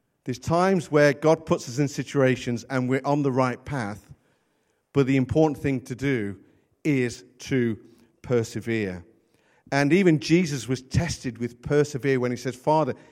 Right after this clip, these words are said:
is there not another way?" But he persevered. Within all this, with all that was going on, Jesus was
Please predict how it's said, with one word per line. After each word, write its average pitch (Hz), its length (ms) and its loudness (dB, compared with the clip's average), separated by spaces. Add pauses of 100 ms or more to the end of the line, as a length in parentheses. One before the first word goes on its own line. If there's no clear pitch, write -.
(140)
is 160 220 2
there 160 180 4
not 156 280 2
another 139 320 0
way?" 104 460 -4 (580)
But 127 240 2
he 120 160 -2
persevered. 110 840 -4 (1300)
Within 226 280 6
all 220 160 8
this, 147 400 2 (720)
with 160 140 4
all 208 160 10
that 202 100 6
was 160 100 4
going 151 300 6
on, 131 180 2
Jesus 156 460 0
was 139 100 -8